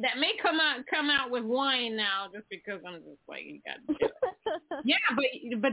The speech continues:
Speaker 1: totally think about the book idea, 'cause you can do it while you're, you know, wh-, while you're, um, working on the new E P, while you're pushing the current E P, 'cause I see that you have a lot of talent, and I, it would be a shame that people couldn't really see your poetry.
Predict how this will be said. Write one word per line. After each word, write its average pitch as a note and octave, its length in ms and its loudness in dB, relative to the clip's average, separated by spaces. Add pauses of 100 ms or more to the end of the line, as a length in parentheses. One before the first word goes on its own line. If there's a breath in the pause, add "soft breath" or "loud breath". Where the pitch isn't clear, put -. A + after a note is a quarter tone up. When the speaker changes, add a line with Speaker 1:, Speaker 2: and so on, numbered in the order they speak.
Speaker 1:
totally G#4 380 2
think G4 200 0
about D#4+ 220 2
the D4 60 -4
book D#4 220 -2
idea, G#3+ 420 2
'cause B3+ 120 0
you F#4 180 0
can G#4+ 180 2
do E4 140 2
it D4+ 140 0
while A3 180 2
you're, A3+ 300 2 (420 soft breath)
you B3+ 160 6
know, G#3 240 4
wh-, A3 460 0
while A3 240 4
you're, G#3+ 380 4
um, F#3 420 -4 (220)
working A3 340 0
on G#3 120 0
the G3 60 -2
new G3 220 -2
E F#3 220 -10
P, C4 560 2 (200 soft breath)
while G3 160 2
you're F#3+ 200 2
pushing G#3+ 340 0
the F3+ 100 -4
current C4+ 420 4
E A#3+ 240 -2
P, A#3 360 -4 (340 soft breath)
'cause A3+ 140 2
I A3 200 2
see D4 140 0
that B3+ 120 2
you A#3+ 140 0
have A3 180 0
a A3 60 0
lot G3+ 220 2
of G3 80 -2 (100)
talent, B3+ 520 2
and F#3+ 180 -4
I, F3+ 160 2
it F3 240 -2
would G3+ 160 -2
be G#3+ 140 2
a G#3+ 60 2 (120)
shame G#3+ 240 2
that F#3 180 -2
people G#3+ 260 -4
couldn't F#3+ 380 -2
really G3+ 320 2
see G3 80 -6
your F3 160 2
poetry. E3 680 0